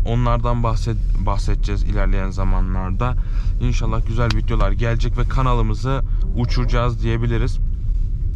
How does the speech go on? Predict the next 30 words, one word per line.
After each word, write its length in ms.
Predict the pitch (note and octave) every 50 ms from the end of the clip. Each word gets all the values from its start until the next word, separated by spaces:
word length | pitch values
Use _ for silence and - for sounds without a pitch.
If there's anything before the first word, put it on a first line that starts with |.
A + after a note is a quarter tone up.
| - - - - A#2
Bu 120 | A#2+ B2 C3
arada 260 | C3 C3 B2+ B2+ A#2+
arkadaşlar 580 | B2 A#2 A2+ B2+ B2 B2 A#2+ - B2 A#2 -
kanalımızın, 720 | - A#2+ A#2 A#2+ A#2+ B2+ C3 C3 B2+ A#2+ A#2+ C#3 C#3+ C#3 - - - - - - - - -
e, 200 | G#2+ A2 A#2 F#2+
Instagram 580 | A2+ A#2+ B2 - B2+ A2 G2 - B2+ C3 C3
sayfasını 560 | B2 - A#2+ A2+ A2+ A2+ B2 A#2 - A#2 A#2 A2+
da 120 | A#2+ A#2+
şu 160 | - - -
sağ 180 | - - B2+ A#2
alt 220 | A#2 A#2 A2 -
köşeye 380 | - A#2 - - A#2+ A2 G#2+ G#2+
koyuyorum. 520 | - A2 A#2 A2+ A#2 A2+ A2 G#2+ A2+ B2 - -
Instagram'dan 600 | A2+ A2+ - B2 A#2 A2+ A#2+ A#2 A2 A#2 B2 A#2+
aratabilirsiniz. 680 | G#2+ G#2+ G#2+ A2 A2 B2 A#2+ A#2+ A#2 A2+ F2+ A#2+ -
Aşağıdaki 540 | F#2+ A2 A#2 - C3 A#2+ A2+ A#2 A2+ A2 -
linkleri 500 | A2+ B2 A#2 - - A#2 A2+ G#2+ G2+ G#2+
de 140 | A#2 B2+ C3 C3 - - - - -
bırakırım. 460 | A#2 A#2+ B2 A#2 A#2 B2+ A#2 B2+ C#3 - - - - - - -
Güzel 600 | - - A#2+ A#2 A2+ A#2+ C3 C3 C#3 D#3 E3+ F3 - - - - -
Reels'lar 520 | A2+ A2+ A#2 A#2+ B2 B2+ - - C3+ C#3 C#3
atıyoruz 400 | C3+ B2+ - C3+ B2+ B2 A2+ A#2
oraya 300 | B2 A2 A2+ A#2 A2+ A#2+
da 160 | B2+ A#2 -
bomba 320 | A#2+ A#2+ A#2+ A#2 B2+ C3+
gibi. 200 | C3+ C3+ C3 C#3 D3 C#3+ - - - - -
Instagram'dan 680 | - D#3 D#3 - - C#3+ C3 B2+ B2 A#2 A2 G#2 G#2 G#2
takip 420 | A#2 A#2+ C3 B2+ B2+ A#2+ - A2
etmeyi 380 | A2 A2 - - - C3+ D#3 C#3
unutmayın. 760 | - - C#3 D3 D#3+ D3+ - - - G#2+ G2 - - A2+